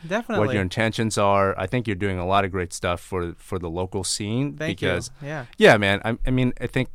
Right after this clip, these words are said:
Speaker 2: we're, we're living in a time where it's easier to kinda do armchair friend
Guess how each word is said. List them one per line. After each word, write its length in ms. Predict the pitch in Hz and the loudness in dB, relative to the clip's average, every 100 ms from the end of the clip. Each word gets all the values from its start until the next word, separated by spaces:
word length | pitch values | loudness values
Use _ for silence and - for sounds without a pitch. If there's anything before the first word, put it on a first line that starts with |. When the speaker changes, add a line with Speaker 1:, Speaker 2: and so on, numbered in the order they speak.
| - | -10
Speaker 2:
we're, 280 | 113 110 110 | 0 4 4
we're 160 | 101 110 | 2 2
living 280 | 117 123 120 | 2 2 2
in 100 | 110 | 0
a 60 | |
time 340 | - 107 107 104 | 0 0 2 2
where 120 | 95 | 0
it's 120 | 87 | -2
easier 400 | 123 117 104 107 107 | -4 -2 2 2 2
to 80 | |
kinda 280 | 92 101 98 | -2 -2 -2
do 220 | 85 95 - | -2 -4 -2
armchair 580 | 92 95 95 - 98 92 | 0 2 0 0 2 2
friend 560 | - 98 98 98 98 | 0 0 2 0 -4